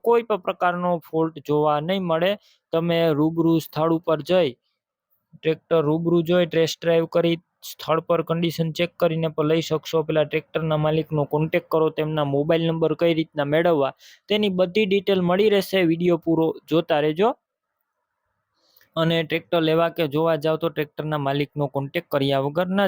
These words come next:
જતા. વેચાઈ જશે આ ટ્રેક્ટર, તમારે ખોટો ધક્કો થશે. બેટરી સારી, રેડિએટર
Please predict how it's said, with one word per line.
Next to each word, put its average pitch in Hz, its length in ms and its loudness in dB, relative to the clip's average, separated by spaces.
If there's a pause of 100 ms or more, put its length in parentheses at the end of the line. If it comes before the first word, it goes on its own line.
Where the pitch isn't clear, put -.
જતા. 165 280 0
વેચાઈ 170 460 0
જશે 170 260 0
આ 147 60 -2
ટ્રેક્ટર, 156 400 -6
તમારે 143 360 -4 (100)
ખોટો 135 340 -4
ધક્કો 139 340 -2
થશે. 143 300 -2 (800)
બેટરી 190 460 2
સારી, 180 360 2 (380)
રેડિએટર 180 540 0